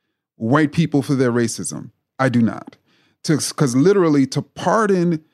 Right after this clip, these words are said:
people who are unrepentant and who even, I mean,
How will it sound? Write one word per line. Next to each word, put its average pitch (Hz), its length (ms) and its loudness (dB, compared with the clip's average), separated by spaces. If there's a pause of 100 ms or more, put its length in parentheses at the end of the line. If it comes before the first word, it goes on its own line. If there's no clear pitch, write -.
(300)
people 110 640 -2 (300)
who 202 200 2
are 143 160 0
unrepentant 185 840 -2 (640)
and 147 160 2
who 165 160 4
even, 175 480 2
I 151 40 -4
mean, 156 360 2